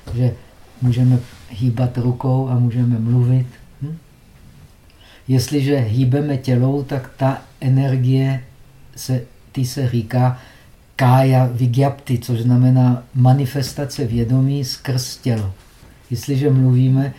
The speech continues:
je to manifestace vědomí skrz mluvu. Hm? A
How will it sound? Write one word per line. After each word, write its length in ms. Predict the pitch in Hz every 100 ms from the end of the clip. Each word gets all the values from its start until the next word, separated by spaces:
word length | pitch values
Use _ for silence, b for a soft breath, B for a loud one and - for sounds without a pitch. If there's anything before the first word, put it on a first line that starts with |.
| B
je 100 | 127
to 160 | 123 127
manifestace 920 | 120 123 135 127 143 127 147 131 135
vědomí 580 | 110 113 120 127 135 131 - - -
skrz 520 | - - 123 104 -
mluvu. 500 | 123 127 127 113 104 92 - 175 165 160
Hm? 120 | 143 170 - - _ - _ _ - - - - - - - _ - - - - _ _ _ _ _
A 160 | 123